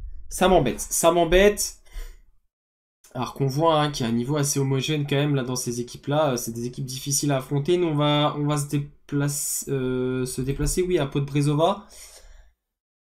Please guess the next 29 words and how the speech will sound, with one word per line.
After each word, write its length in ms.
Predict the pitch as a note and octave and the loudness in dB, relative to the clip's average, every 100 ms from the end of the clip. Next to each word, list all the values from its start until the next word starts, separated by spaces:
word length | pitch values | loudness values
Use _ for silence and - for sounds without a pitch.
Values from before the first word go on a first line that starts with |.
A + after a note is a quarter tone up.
| _ _ _ | _ _ _
Bon, 260 | C#3 C3+ - - - - | 2 2 2 -12 -20 -10
écoutez, 320 | C#3 C#3+ C#3+ | -8 -6 -6
on 80 | G#2+ | -4
va, 220 | G#2 A#2 | -2 -2
on 80 | D3 | 2
va 100 | D3 | 4
voir 160 | D3 D#3+ | 4 0
ce 60 | |
qu'il 180 | - E3 | -2 0
en 140 | D#3+ E3 | 2 4
est. 320 | F3+ F#3+ - | 4 2 0
Est-ce 180 | E3 D3+ | -4 -2
qu'on 140 | F3 | 0
a 80 | F3 | 0
des 120 | E3 | 0
retours 340 | D#3+ E3 F3 D#3+ | 0 -2 -2 0
de 80 | |
blessures ? 920 | D#3+ C#3+ E3 E3 - E3+ D#3+ B2 F#2 - _ - _ _ - | 0 2 2 2 -2 0 0 0 -4 -14 _ -20 _ _ -10
Non. 680 | B2+ B2+ C3+ C#3+ D#3+ E3 - - - _ _ _ _ _ | -6 -2 0 0 0 -4 -10 -20 -20 _ _ _ _ _
Ah, 220 | - B2 A#2+ | -6 -6 -4
Farkas 580 | B2 - - B2 - - | -8 -8 -6 -4 -4 -4
ne 80 | B2+ | -6
peut 140 | B2+ | -4
pas 120 | C3 | -6
jouer 200 | B2 B2 | -4 -4
contre 220 | A#2+ C#3 | -2 -4
son 200 | C#3+ - | -4 -8
club 280 | B2+ D3 C#3+ | -6 -4 -4
parent. 520 | C#3+ B2+ C3 D3+ - | -2 0 2 0 -2